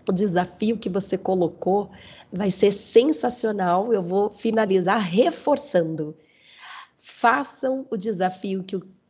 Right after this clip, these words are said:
Robson colocou aqui pra vocês de entrar em contato, é, essa próxima semana, nessa semana, né, pra se relacionar com o seu cliente, usando aí,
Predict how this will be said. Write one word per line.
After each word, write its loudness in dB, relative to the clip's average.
Robson -2
colocou -4
aqui -6
pra -2
vocês -4
de -2
entrar 2
em 2
contato, -4
é, 0
essa -2
próxima -4
semana, -2
nessa -2
semana, 0
né, 0
pra 4
se 0
relacionar 0
com -6
o -4
seu -2
cliente, -4
usando 4
aí, -2